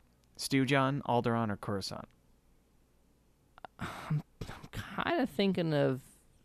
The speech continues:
Speaker 2: kinda thinking of Stewjon, but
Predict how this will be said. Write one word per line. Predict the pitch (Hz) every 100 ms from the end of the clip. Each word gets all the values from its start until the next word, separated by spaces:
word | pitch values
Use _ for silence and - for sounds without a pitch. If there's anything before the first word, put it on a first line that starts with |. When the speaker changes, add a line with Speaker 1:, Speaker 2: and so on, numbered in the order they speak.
| _ - - - - - - _ _ _ _ - - - - - - -
Speaker 2:
kinda | - 208 220
thinking | 190 185 151
of | 135
Stewjon, | - - 143 143 147 147 151 156 -
but | 123